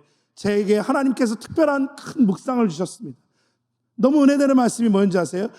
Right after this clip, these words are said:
지금 우리 눈에 열매가 안 보인다 할지라도 하나님은 어떤 자들에게 하나님의 때를 만나게 하실까요? 변함없는 그 자리에서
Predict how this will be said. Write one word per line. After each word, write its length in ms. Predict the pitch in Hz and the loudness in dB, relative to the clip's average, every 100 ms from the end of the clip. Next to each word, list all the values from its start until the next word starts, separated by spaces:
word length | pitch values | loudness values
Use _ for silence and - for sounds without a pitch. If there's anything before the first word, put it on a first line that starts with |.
| - _ | -20 _
지금 500 | - 277 269 330 302 | -12 -4 2 4 6
우리 180 | 294 294 | 6 6
눈에 760 | 269 254 254 247 233 180 - _ - | 6 6 4 2 0 -2 -12 _ 0
열매가 480 | 196 220 226 233 | 4 8 6 6
안 120 | 196 180 | 2 2
보인다 300 | 196 185 175 | 2 2 0
할지라도 840 | 156 196 165 139 131 135 123 120 _ _ | -2 -2 -2 -2 -2 -2 -6 -12 _ _
하나님은 400 | - 262 269 262 | -6 -2 4 4
어떤 380 | 240 214 269 262 | 4 2 4 4
자들에게 500 | 262 240 240 240 233 | 4 2 2 2 2
하나님의 460 | 226 277 285 269 262 | 0 -2 0 2 2
때를 240 | 269 247 | 2 2
만나게 340 | 220 208 214 214 | 2 2 0 0
하실까요? 600 | 202 202 - 196 247 - _ _ _ _ _ _ _ | -4 -6 -4 0 0 -4 _ _ _ _ _ _ _
변함없는 640 | - 220 254 269 269 262 254 | 2 4 4 4 6 6 6
그 260 | - 262 | 6 4
자리에서 680 | 247 226 220 208 214 202 202 | 6 4 2 2 -2 -6 -8